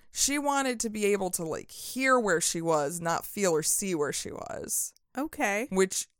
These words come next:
Speaker 1: makes sense when you're trying to sing in key.
Speaker 2: Uh-huh.
Speaker 1: You have to make sure you're playing in key, and, like, that's going to also make you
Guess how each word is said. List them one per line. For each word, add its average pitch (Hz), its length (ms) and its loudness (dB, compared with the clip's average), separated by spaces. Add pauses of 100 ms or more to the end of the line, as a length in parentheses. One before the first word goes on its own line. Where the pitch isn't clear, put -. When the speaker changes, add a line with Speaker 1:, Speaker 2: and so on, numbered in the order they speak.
Speaker 1:
makes 427 300 0
sense 208 340 4
when 208 120 -2
you're 190 160 2
trying 214 340 0
to 185 40 0
sing 196 280 2
in 160 140 -4
key. 196 500 -4 (260)
Speaker 2:
Uh-huh. 202 180 0
Speaker 1:
You - 60 8
have 190 100 2
to 220 60 -4
make 185 120 0
sure - 140 -2
you're 240 80 -4
playing 185 360 0
in 220 160 -4
key, 240 440 -2
and, 170 160 -2
like, 170 200 -2
that's 180 260 6
going 196 260 2
to 185 80 -2
also 170 320 2
make 170 320 -6
you 147 380 -4